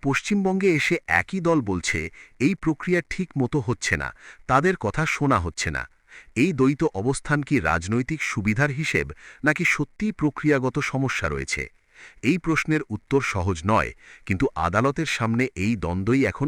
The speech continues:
আলোচনার কেন্দ্রে। তৃণমূল কংগ্রেসের পক্ষ থেকে আরও একটি বিষয় স্পষ্ট করা হয়েছে, এই লড়াই কেবল একটি দলের স্বার্থে নয়,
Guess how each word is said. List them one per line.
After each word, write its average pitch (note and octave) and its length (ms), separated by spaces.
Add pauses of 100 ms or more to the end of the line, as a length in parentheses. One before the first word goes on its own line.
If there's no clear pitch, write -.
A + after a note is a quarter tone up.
(120)
আলোচনার F2+ 500
কেন্দ্রে। D2+ 400 (800)
তৃণমূল F3 440
কংগ্রেসের D#3+ 480
পক্ষ - 300
থেকে C#3 240 (120)
আরও F2+ 260
একটি D#3+ 260
বিষয় A#2+ 320
স্পষ্ট - 420
করা D#2+ 240
হয়েছে, D2 340 (440)
এই B2+ 180
লড়াই G#2+ 340
কেবল A#2+ 280 (160)
একটি B2 340
দলের G2+ 280
স্বার্থে - 420
নয়, F#2+ 280